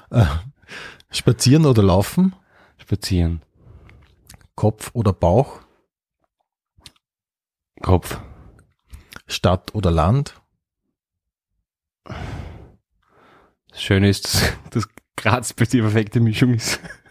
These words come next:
Speaker 1: Mhm. Fahrrad oder öffentlich?
Speaker 2: Taxi.
Speaker 1: Instagram oder Facebook?
Speaker 2: <laughs>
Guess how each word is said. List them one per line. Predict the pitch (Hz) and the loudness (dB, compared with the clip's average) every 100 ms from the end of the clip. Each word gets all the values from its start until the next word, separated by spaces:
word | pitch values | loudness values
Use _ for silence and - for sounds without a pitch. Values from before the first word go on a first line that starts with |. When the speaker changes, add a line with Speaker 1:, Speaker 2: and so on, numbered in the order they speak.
| _ | _
Speaker 1:
Mhm. | 143 127 139 190 - - - - - - - - _ | 2 4 2 0 -8 -18 -18 -18 -20 -20 -20 -20 _
Fahrrad | - 98 113 127 | -2 0 2 2
oder | 123 107 | 0 0
öffentlich? | 104 - 165 170 196 - - _ _ _ _ _ _ | -2 -2 -2 0 -4 -6 -20 _ _ _ _ _ _
Speaker 2:
Taxi. | - 92 - 95 - _ _ _ _ _ _ _ _ _ _ _ _ - _ _ - | -4 -4 -2 -8 -8 _ _ _ _ _ _ _ _ _ _ _ _ -20 _ _ -2
Speaker 1:
Instagram | 170 - 139 120 107 | 0 2 2 2 2
oder | 104 107 | 0 0
Facebook? | 120 120 - 185 - - - - - - _ _ _ _ - | 0 -2 -2 -6 -6 -16 -14 -16 -20 -20 _ _ _ _ -12
Speaker 2:
<laughs> | 156 | -12